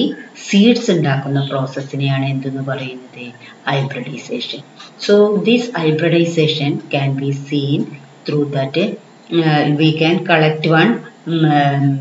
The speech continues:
hybridization method in coconut. നമുക്ക് ഇതിൽ നിന്ന് ദാ, ഏഹ്, കളക്ട് ചെയ്തിട്ട് I will send to you ട്ടോ. YouTube ചാനലിൽ നമുക്ക് എങ്ങനെയാണ് ഹൈബ്രിഡൈസേഷൻ നടത്തുന്നത് എന്നുള്ളത് നിങ്ങൾക്ക് കാണാൻ പറ്റും. ഓക്കെ, അപ്പോ here,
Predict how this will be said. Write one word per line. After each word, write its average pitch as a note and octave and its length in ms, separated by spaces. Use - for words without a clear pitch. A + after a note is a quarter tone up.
hybridization D#3 1000
method C#3+ 420
in D3 180
coconut. C3+ 520
നമുക്ക് D#3+ 280
ഇതിൽ D3+ 220
നിന്ന് D3+ 280
ദാ, C#3+ 120
ഏഹ്, C#3+ 360
കളക്ട് D3+ 280
ചെയ്തിട്ട് D3 340
I G3 100
will F#3 160
send F#3 260
to E3 140
you C3+ 200
ട്ടോ. F3 180
YouTube E3 420
ചാനലിൽ D3 500
നമുക്ക് D3 280
എങ്ങനെയാണ് D3+ 480
ഹൈബ്രിഡൈസേഷൻ C#3+ 920
നടത്തുന്നത് C#3 520
എന്നുള്ളത് C#3+ 320
നിങ്ങൾക്ക് D3 300
കാണാൻ E3+ 340
പറ്റും. - 300
ഓക്കെ, E3+ 300
അപ്പോ A#3 220
here, A3 420